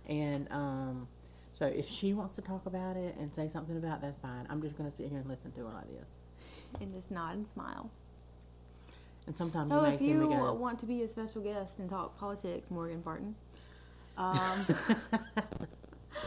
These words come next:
Speaker 2: you're welcome to come on here. You guys can ask us questions.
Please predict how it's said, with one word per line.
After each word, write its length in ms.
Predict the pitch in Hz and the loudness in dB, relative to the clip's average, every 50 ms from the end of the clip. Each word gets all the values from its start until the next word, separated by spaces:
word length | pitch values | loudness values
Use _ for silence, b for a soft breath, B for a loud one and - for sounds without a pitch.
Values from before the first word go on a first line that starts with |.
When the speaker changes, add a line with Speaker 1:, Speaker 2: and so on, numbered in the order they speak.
| B B B B B B B B B B B - - - - | B B B B B B B B B B B -18 -18 -8 -4
Speaker 2:
you're 240 | - 254 294 311 311 | 0 2 4 6 6
welcome 680 | 302 302 302 311 330 339 277 214 180 170 160 180 190 - - | 8 8 8 8 6 6 6 6 4 4 2 -2 -4 -4 0
to 160 | 247 233 220 214 | 0 2 2 2
come 140 | - 247 | 2 2
on 140 | 247 247 247 | 4 4 4
here. 240 | 240 247 269 269 226 | 4 4 4 4 4
You 120 | 190 180 | 2 2
guys 220 | - 196 185 190 - | 2 2 2 0 0
can 100 | 214 190 | 0 0
ask 200 | 180 175 - - 160 | 0 0 -2 -2 -4
us 100 | 165 - | -4 -2
questions. 840 | - - 262 269 262 - - 254 247 240 240 233 233 220 - - | 2 2 2 2 2 0 2 2 2 4 4 2 0 0 -4 -10